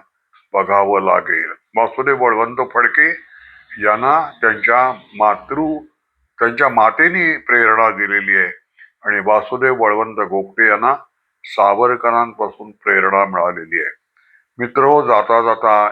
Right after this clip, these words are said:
एक तुम्हाला गंमत म्हणून सांगतो. वासुदेव बळवंत फडके आणि वासुदेव बळवंत गोगटे, पहिली दोन नावं, तीन नावाने आपलं नाव पूर्ण होतं. पहिली दोन नावं समान आहेत.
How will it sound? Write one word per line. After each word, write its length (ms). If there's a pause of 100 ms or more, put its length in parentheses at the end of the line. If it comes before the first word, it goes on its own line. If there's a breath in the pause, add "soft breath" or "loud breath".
एक 260 (600)
तुम्हाला 540 (560 soft breath)
गंमत 320
म्हणून 260
सांगतो. 460
वासुदेव 400
बळवंत 400
फडके 280
आणि 200
वासुदेव 400
बळवंत 340
गोगटे, 400 (1040)
पहिली 280
दोन 260
नावं, 280
तीन 260
नावाने 360
आपलं 400 (440)
नाव 340
पूर्ण 280
होतं. 400 (540 soft breath)
पहिली 240
दोन 320
नावं 280
समान 440
आहेत. 160